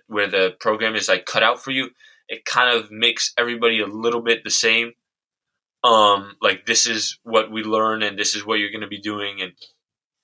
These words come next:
and, uh, for example, my friend Cho, who, uh, also does custom clothing and stuff, and he's in L A,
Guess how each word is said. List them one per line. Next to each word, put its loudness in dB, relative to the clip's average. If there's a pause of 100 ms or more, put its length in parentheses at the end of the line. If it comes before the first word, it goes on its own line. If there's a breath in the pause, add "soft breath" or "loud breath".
(280)
and, 2
uh, 2 (160)
for 0
example, 0
my 2
friend -4
Cho, 2 (500)
who, 0
uh, 6
also 4
does 0
custom -2
clothing 0
and -2
stuff, 2
and -10
he's -6
in -4
L 2
A, 2